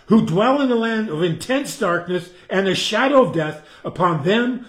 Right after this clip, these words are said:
the light has shined. Oh, it says, "Oh Lord, you have, um, have multiplied the nations and increased their joy." The jo-, rejoicing before you like the joy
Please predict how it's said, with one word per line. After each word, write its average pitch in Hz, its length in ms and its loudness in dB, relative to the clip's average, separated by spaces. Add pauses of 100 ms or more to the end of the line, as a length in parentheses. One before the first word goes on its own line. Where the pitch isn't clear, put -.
(160)
the 143 120 -6
light 185 300 0
has 190 180 -4
shined. 190 460 -6
Oh, 214 680 8
it - 140 -16
says, 156 400 -6 (360)
"Oh 208 220 6
Lord, 196 560 2 (180)
you 196 180 0
have, 185 540 -2
um, 131 400 -4 (360)
have 160 300 -4
multiplied 180 800 -2
the 156 120 -2
nations 180 520 0
and 165 120 -4
increased 214 520 -4 (180)
their 247 460 6
joy." 190 720 2 (400)
The 190 160 4
jo-, 147 220 -4
rejoicing 196 1000 2 (220)
before 233 520 0
you 208 440 -2 (120)
like 233 320 0
the 214 120 0
joy 190 760 2